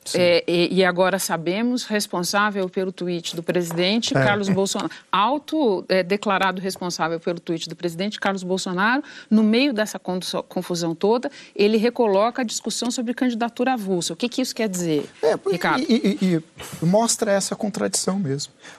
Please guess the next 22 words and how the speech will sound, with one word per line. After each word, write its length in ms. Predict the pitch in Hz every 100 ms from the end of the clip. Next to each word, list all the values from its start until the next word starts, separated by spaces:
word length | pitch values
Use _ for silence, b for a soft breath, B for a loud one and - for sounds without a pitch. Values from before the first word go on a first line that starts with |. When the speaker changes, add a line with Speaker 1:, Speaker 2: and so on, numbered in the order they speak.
| _
Speaker 3:
porque 340 | - - 131 - _
chegou 480 | - 160 131 147 233
ao 80 | 180
poder, 400 | 151 120 156 170
vamos 300 | 120 120 110
dizer, 140 | 120
alguém 460 | 120 117 147 170 117
nas 260 | 120 135 -
condições, 880 | - 135 113 - 147 131 107 - B B B -
é, 460 | 123 117 - 131
é, 120 | - 151
já 120 | 127
apontadas, 640 | 123 127 113 123 117 117
e 40 | 107
fez 160 | 120
assim, 100 | -
"Ele 240 | 135 120 120
não 220 | 147 156
é 40 |
um 80 | 165
partido, 540 | 127 113 - 170 110 110
ele, 200 | 120